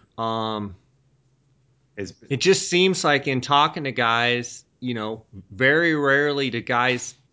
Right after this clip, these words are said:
Speaker 1: if you took all the archery bulls shot in the state of Arizona, I would say this year, very rarely would there be many over three fifty.
Speaker 2: I'd agree.
Speaker 1: You know, handfuls here and there.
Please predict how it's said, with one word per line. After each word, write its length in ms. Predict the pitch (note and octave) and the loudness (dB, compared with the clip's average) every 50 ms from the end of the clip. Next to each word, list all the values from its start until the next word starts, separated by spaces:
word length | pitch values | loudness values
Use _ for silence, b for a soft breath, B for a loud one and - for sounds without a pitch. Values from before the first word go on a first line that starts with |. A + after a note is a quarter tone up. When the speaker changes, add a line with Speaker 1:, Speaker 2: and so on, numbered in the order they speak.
| _ _ _ - | _ _ _ -10
Speaker 1:
if 160 | B2+ - - | -8 -4 -4
you 80 | C3+ | -4
took 340 | B2+ C3 - E3+ D3+ - - | -4 -4 -4 -4 -4 -4 -4
all 280 | - C3 C3 C3+ C#3+ C#3+ | -6 -2 -2 0 0 0
the 60 | C3+ | 0
archery 400 | C3 C3 C3+ C3+ C3+ - C3 B2+ | 0 0 0 0 0 -2 -6 -4
bulls 260 | G#2+ B2 B2 B2 A#2+ | -4 -4 -4 -4 -4
shot 260 | - - C3 B2 B2 | -4 0 0 0 0
in 60 | B2 B2 | 0 -4
the 60 | A#2 | -10
state 240 | - - B2+ A#2+ A#2 | -8 -6 -6 -4 -2
of 60 | A2 | -2
Arizona, 460 | A#2 A2+ A2 A2 A#2+ C3 C3 A#2+ A2 | -2 -2 -2 -2 -2 -4 -2 -2 -4
I 180 | A2 G#2+ G#2+ A2 | -4 -2 -2 -2
would 160 | A2 A2+ A2 | -2 -2 -4
say 220 | - - B2 A2+ | -4 -2 -2 -2
this 240 | A2 B2 B2 - - | -2 -2 -4 -4 -4
year, 120 | A#2+ A2+ | -4 -4
very 360 | G2+ F#2+ A#2+ A#2+ B2 B2+ B2+ B2 | -4 0 2 4 4 4 2 0
rarely 440 | A2+ A2+ A#2 A#2 A#2+ B2 A#2 A2+ | 0 -2 0 0 0 0 -2 -2
would 160 | A2 A2 G#2+ G2+ | -4 -4 -4 -2
there 140 | A2+ A2 | -2 -2
be 140 | G2+ A#2 A2+ | -2 -2 -4
many 440 | G#2+ A2 A2 A2+ A#2 A#2+ A#2 A2+ - - | -4 -2 0 0 0 0 -2 -4 -4 -2
over 340 | A#2 A#2+ C#3 D#3 D3 C#3 G#2+ | 0 2 2 2 2 0 -2
three 280 | - - A2 G2+ G2+ | -4 -6 -8 -8 -8
fifty. 440 | - - G#2+ G2+ F#2+ - - A2 B2 A#2+ | -8 -8 -8 -8 -8 -6 -6 -6 -6 -6
Speaker 2:
I'd 100 | F2+ F2+ | -8 -10
agree. 280 | F2 - G#2 A#2 B2 B2 | -12 -10 -8 -8 -8 -4
Speaker 1:
You 60 | B2+ | -4
know, 160 | A#2 A2 A#2 - - D#3+ | -4 -4 -4 -6 -2 0
handfuls 440 | D#3+ D#3+ D#3 D#3 - D3+ C#3+ C#3+ | 2 2 2 0 -2 -4 -4 -4
here 220 | - C#3 A#2+ B2 B2 | -2 0 0 0 0
and 140 | B2 A#2+ G#2 | 0 -2 -4
there. 260 | G2 G#2 A#2 - | -4 -6 -6 -8